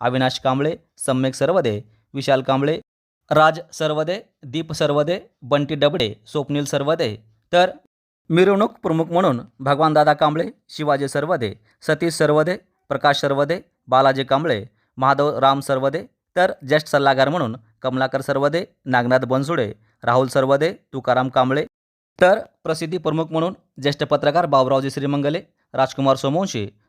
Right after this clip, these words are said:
मल्लिकार्जुन स्वामी, बालाजी पडुळे, दिलीप मोरे, चंद्रशेखर तोगर, तर सदस्य म्हणून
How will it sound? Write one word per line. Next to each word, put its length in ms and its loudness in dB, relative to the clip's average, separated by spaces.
मल्लिकार्जुन 520 2
स्वामी, 380 -2
बालाजी 360 2
पडुळे, 360 -2
दिलीप 280 -4
मोरे, 320 0
चंद्रशेखर 560 -2
तोगर, 180 -2
तर 180 6
सदस्य 380 2
म्हणून 280 0